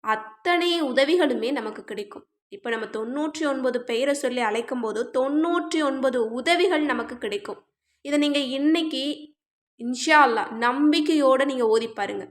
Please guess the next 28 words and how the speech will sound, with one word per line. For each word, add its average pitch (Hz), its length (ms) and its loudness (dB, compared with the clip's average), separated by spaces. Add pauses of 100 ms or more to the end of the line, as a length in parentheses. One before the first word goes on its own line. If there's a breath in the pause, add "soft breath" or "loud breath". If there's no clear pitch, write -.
(800)
இன்றைக்கு 262 380 0 (100)
இரவுக்குள்ள 320 760 2
இதற்கான 262 480 0 (100)
பதில் 240 260 2
உங்களுக்கு 233 440 -2
நிச்சயம் 339 560 -2
கிடைக்கும். - 420 -4
நீங்க 233 320 -4
எதை 233 320 2
நினைச்சு 311 420 0
ஓதனாலும் 247 580 -2
அதுல 226 280 -4
உங்களுக்கு 226 340 -4
வெற்றி 220 340 -4
தான் 277 180 2
கிடைக்கும். 208 380 -8 (640)
நீங்க 226 200 -2 (220)
பத்து 285 420 -2
நிமிஷத்துல 302 440 2 (500)
அல்லாஹ்விடமிருந்து 247 840 -2
பதிலை 233 340 -2
எதிர்பார்க்கலாம். 226 680 -4
இது 214 100 -4
அப்படிப்பட்ட 285 680 -2
ஒரு 240 180 -2
மிகச்சிறப்பான 262 920 -4
ஒரு 220 140 -4
அமல். 202 260 -8